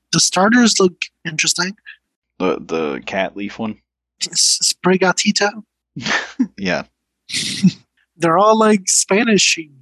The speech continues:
Speaker 1: you know?
Speaker 2: Are they? I didn't even notice. I mean, I noticed the, the cat one was.
Speaker 1: Yeah, they're, I think they're, they're kinda basing it in, like, a, like, a more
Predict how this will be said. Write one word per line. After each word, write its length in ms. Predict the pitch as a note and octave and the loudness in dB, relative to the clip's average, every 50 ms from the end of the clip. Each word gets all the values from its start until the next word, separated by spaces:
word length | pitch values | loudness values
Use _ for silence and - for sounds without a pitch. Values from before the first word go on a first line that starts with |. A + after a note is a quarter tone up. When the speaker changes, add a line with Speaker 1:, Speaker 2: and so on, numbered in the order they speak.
| _ _ _ _ | _ _ _ _
Speaker 1:
you 120 | - D3+ E3 | -18 -14 -12
know? 280 | F#3 A3 A#3 A3+ G#3+ - _ _ _ _ _ _ _ _ | -10 -10 -10 -10 -12 -14 _ _ _ _ _ _ _ _
Speaker 2:
Are 160 | D#2 A2+ D3 | 0 0 2
they? 140 | F3 G#3+ G3+ | 4 4 4
I 80 | D#3+ D#3+ | 4 4
didn't 160 | F3+ F3+ E3+ | 2 2 2
even 160 | D#3 C#3+ A#2+ | 0 0 2
notice. 300 | G#2+ B2 C#3+ A#2+ F#2+ - | 2 2 0 0 0 0
I 60 | - | 0
mean, 120 | C3+ D3 D3 | 0 2 2
I 80 | C#3+ | 2
noticed 340 | C#3 D#3 F3 F3+ E3+ - - | 2 2 2 2 0 -2 0
the, 220 | C#3+ A#2 G#2 F#2+ | 0 2 2 2
the 120 | F2 F#2+ F#2 | 0 -4 -4
cat 220 | - A#2 C3+ G#3 A3 | 0 0 0 0 0
one 200 | E2 F#2 F#2 E2+ | -2 -4 -4 -2
was. 320 | D#2 F2 C#3+ A#3+ - - _ _ _ _ _ _ _ _ | -2 -2 -2 -4 -6 -10 _ _ _ _ _ _ _ _
Speaker 1:
Yeah, 380 | D3+ E3 G3+ B3 B3 A#3 F3 D3 | -2 0 0 2 2 2 0 2
they're, 240 | D3 E3 E3+ E3+ - - | 2 2 2 2 2 0
I 120 | E3+ F3+ | 0 0
think 240 | - G3+ G#3+ G3+ F#3+ | 2 0 -2 0 0
they're, 240 | G3+ G3 F#3+ F#3 F3+ | 2 2 4 4 2
they're 220 | E3 F3 F3 E3+ | 2 2 0 0
kinda 280 | - - G3+ G3 G3 F#3 | 0 0 0 0 0 0
basing 360 | D#3 E3 E3+ E3+ - F#3+ F3+ | 2 2 2 2 0 0 -2
it 120 | F3+ E3+ | 0 0
in, 100 | F3 E3+ E3+ | 0 -2 0
like, 200 | E3+ D#3+ D3+ - | -2 -2 -2 -2
a, 340 | D3+ D3 D3 C#3+ C#3 C3+ C#3 C3+ _ _ | -4 -2 -2 -2 -6 -10 -16 -20 _ _
like, 120 | D3+ C#3+ | -18 -18
a 40 | D3 D3+ | -18 _
more 420 | D3+ D3+ D3 D3 D3 C#3+ C#3 C3+ | -6 -2 0 0 0 -2 -6 -12